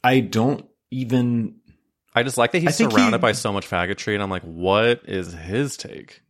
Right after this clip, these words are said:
Speaker 1: Yeah, what did he make of the actual, it, that's interesting 'cause I, I mean, he, he, he definitely rejected my, uh, interpretation of, of that art and my, you know, celebration of it.
Speaker 2: Mm-hmm.
Speaker 1: How he felt about the art itself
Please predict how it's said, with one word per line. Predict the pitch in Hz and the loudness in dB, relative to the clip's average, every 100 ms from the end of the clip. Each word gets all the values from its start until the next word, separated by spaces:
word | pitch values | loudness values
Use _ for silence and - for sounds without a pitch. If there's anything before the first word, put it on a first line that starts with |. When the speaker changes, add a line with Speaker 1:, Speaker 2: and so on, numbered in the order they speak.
| _ _ - - - _ | _ _ -20 -20 -20 _
Speaker 1:
Yeah, | 104 160 170 | 0 4 4
what | 113 98 127 | 4 0 0
did | 165 - | -2 -2
he | 135 | -2
make | 113 113 117 | 2 2 2
of | 117 107 101 | 0 0 -2
the | - | 2
actual, | 107 110 - 110 101 98 98 95 - | 2 2 -2 -2 0 0 -2 -6 -4
it, | 107 117 | -4 0
that's | 123 135 143 | 2 2 2
interesting | 143 160 139 117 | 0 0 0 0
'cause | 120 120 | 2 2
I, | 120 | 2
I | |
mean, | 123 120 | 0 0
he, | 135 147 | 2 0
he, | 123 143 139 | 0 -2 -2
he | 110 131 | 0 2
definitely | 131 151 147 | 2 2 0
rejected | 123 110 117 113 117 107 101 | 0 0 2 2 2 2 4
my, | 107 104 101 101 | 4 4 4 2
uh, | 95 90 90 90 87 90 - | 2 2 2 0 -2 -4 -10
interpretation | - - 101 104 104 107 101 104 - 120 120 147 156 | -16 -12 -8 -6 -2 -2 -2 -4 -2 -2 -2 -4 -2
of, | 143 147 135 131 | 0 2 0 -4
of | 139 143 135 | 0 0 2
that | 147 147 | 2 2
art | 143 151 156 123 | 4 2 2 -2
and | 110 | 2
my, | 110 104 | 4 6
you | 101 101 101 101 95 117 | 4 2 -2 -6 -8 -6
know, | 110 101 95 95 | 0 2 2 0
celebration | - 110 110 113 127 131 | 0 2 2 0 -2 -4
of | 139 143 | -2 0
it. | 135 | -2
Speaker 2:
Mm-hmm. | 101 104 101 - _ | -4 -10 -12 -14 _
Speaker 1:
How | 127 151 | 2 4
he | 160 | 2
felt | 143 135 | 2 2
about | 123 120 | 2 0
the | 110 | 2
art | 113 113 | 0 2
itself | 101 - 117 170 156 156 - | 0 -2 0 0 0 -4 -14